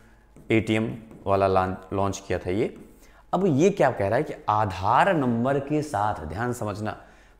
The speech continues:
पहला रुपे एटीएम और उसके साथ साथ माइक्रो एटीएम कार्ड किस बैंक ने लॉन्च किया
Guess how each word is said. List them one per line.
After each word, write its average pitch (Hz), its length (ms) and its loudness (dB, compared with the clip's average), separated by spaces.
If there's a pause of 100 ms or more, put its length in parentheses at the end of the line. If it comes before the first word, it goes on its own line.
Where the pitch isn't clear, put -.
पहला 135 420 6
रुपे 120 520 4 (100)
एटीएम 90 460 0 (540)
और 147 240 8
उसके 147 240 0
साथ 143 240 -2
साथ - 760 -6
माइक्रो 117 640 2
एटीएम 151 440 2
कार्ड 123 500 2 (580)
किस 151 220 -2
बैंक 120 380 0
ने 147 120 0
लॉन्च 117 340 2 (140)
किया - 120 -20